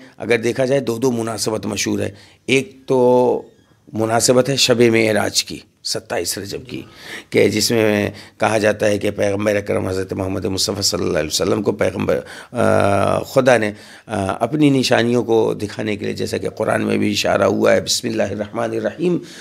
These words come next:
سبحان الذی اسری بعبدہ لیلا من المسجد الحرام الی المسجد الاقصی۔ اور پھر اس کی وجہ بتائی کہ کیوں مسجد الحرام سے مسجد الاقصی تک جو ہے پروردگار عالم نے سیر کرائی، اس کی وجہ بتائی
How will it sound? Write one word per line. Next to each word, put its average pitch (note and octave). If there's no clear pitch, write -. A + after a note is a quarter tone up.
سبحان A#2
الذی A#2+
اسری B2
بعبدہ B2+
لیلا A2+
من A2
المسجد A2
الحرام A#2
الی D3
المسجد A2
الاقصی۔ -
اور C3
پھر A#3+
اس G#3
کی G3
وجہ C#3+
بتائی B2+
کہ C#3
کیوں A3
مسجد B2+
الحرام A#2
سے A#2
مسجد A2
الاقصی F#2
تک -
جو G#2
ہے A#2
پروردگار A2
عالم A2
نے A2
سیر A2
کرائی، A2
اس A#2
کی -
وجہ D#3
بتائی E3